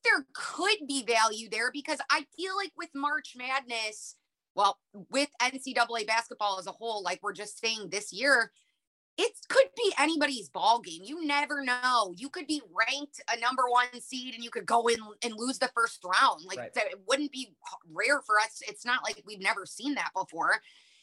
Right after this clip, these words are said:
Speaker 1: Um, so I think there could be some value there as them at, they are the favorite. I'm sure there's still plus odds on that.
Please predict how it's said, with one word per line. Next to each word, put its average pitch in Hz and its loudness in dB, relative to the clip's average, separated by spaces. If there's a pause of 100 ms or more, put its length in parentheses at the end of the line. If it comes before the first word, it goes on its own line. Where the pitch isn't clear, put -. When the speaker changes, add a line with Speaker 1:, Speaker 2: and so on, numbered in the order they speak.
(140)
Speaker 1:
Um, 262 8
so - -2
I 359 4
think 571 -8
there - 0
could 311 -6
be 330 -4
some 214 0
value 202 2
there 214 2 (100)
as 240 0 (260)
them 214 -2 (260)
at, - -6
they 208 -2
are 202 2
the 208 -8
favorite. 202 -4
I'm 208 2
sure 208 -12
there's 214 -8
still 202 -2
plus - -2
odds 180 2 (120)
on 226 0
that. 240 2